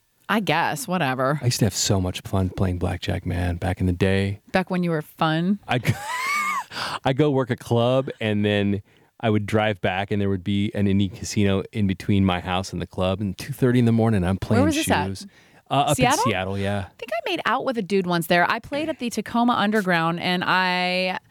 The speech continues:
Speaker 1: one of the waiters and I went to that casino, and we ended
Speaker 2: Uh-huh.
Speaker 1: up making out afterwards. That was a great memory.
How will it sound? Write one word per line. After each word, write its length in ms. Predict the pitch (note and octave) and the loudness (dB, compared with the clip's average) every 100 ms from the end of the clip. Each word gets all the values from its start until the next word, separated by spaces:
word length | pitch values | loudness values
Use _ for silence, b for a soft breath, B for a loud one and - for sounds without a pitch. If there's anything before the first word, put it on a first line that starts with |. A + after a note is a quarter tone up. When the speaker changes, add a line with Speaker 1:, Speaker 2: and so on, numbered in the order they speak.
| b b _ _ | b b _ _
Speaker 1:
one 180 | - A3+ | 0 2
of 60 | C4+ | 4
the 80 | B3+ | 4
waiters 460 | F#3+ G3+ B3 C#4+ | 4 4 4 4
and 100 | D4 | 4
I 160 | D4 D4 | 4 4
went 220 | A3+ A#3 | 2 0
to 60 | A3 | 2
that 160 | A3 | 0
casino, 440 | A3 - B3 G#3+ D#3 | 0 -2 2 4 4
and 80 | E3 | 4
we 60 | |
ended 140 | G3 G3+ | 2 2
Speaker 2:
Uh-huh. 80 | |
Speaker 1:
up 40 | G3+ | 0
making 260 | G3 G#3 | -2 -2
out 140 | G#3 F#3+ | 0 0
afterwards. 400 | D3+ D#3 D#3 D#3+ | 0 -2 -2 0
That 100 | G4 | 2
was 80 | E4+ | 2
a 60 | |
great 320 | F3 F3+ A#3+ C#4 | 2 4 4 4
memory. 480 | B3 G#3+ D3 D#3+ | 4 6 4 0